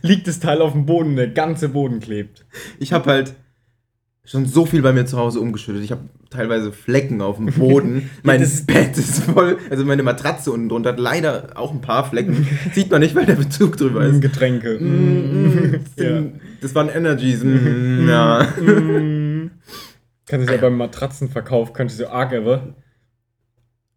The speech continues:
Speaker 1: ähm, diese, diese Matratze wurde nur mit Energy bekippt. Das ist keine Pisse.
Speaker 2: Wirklich nicht. Keine Pisse.
Speaker 1: <laughs>
Speaker 2: Mm.
Speaker 1: Kei-, keine Pisse. Mm,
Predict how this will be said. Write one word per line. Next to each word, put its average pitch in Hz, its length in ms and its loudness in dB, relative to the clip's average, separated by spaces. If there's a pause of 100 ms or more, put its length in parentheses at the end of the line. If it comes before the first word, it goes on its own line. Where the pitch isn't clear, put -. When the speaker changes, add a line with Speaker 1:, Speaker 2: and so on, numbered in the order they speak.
(440)
Speaker 1:
ähm, 117 460 0 (1500)
diese, 175 540 0 (140)
diese 175 200 0
Matratze 156 720 -2 (240)
wurde 147 480 2
nur 165 460 6
mit 185 180 2
Energy 147 480 0
bekippt. 110 560 -8 (360)
Das 147 220 0
ist 143 220 -8
keine 151 340 -2
Pisse. 147 440 -6 (120)
Speaker 2:
Wirklich 160 320 4
nicht. 110 260 -2
Keine 143 260 4
Pisse. 160 300 4
Speaker 1:
<laughs> - 60 -6
Speaker 2:
Mm. 143 540 -2
Speaker 1:
Kei-, 143 400 -4
keine 160 340 -2
Pisse. 143 420 -4
Mm, 135 60 -8